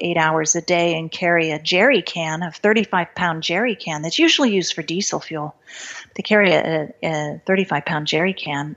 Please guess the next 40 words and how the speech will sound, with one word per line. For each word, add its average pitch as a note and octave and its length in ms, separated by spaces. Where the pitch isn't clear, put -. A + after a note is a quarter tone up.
uh, - 80
up - 160
to - 140
eight F#3 80
hours F3 220
a E3+ 60
day G#3 160
just E3 260
to - 60
get D#3+ 280
water D#3 320
for - 160
their C#3 140
family. D3 640
And F3 160
what - 240
Scott - 460
did C4 260
is D#3+ 220
he E3+ 120
created F3+ 360
this E3 160
ceremony F#3 600
at - 120
these - 240
fundraisers. A3 920
He - 100
calls F3 300
it E3 80
a, - 420
a, - 240
a D#3+ 160
walk. C#3 380
He - 60
calls - 320
it E3 60
a D#3 40
water E3+ 340
walk, - 420
um, - 320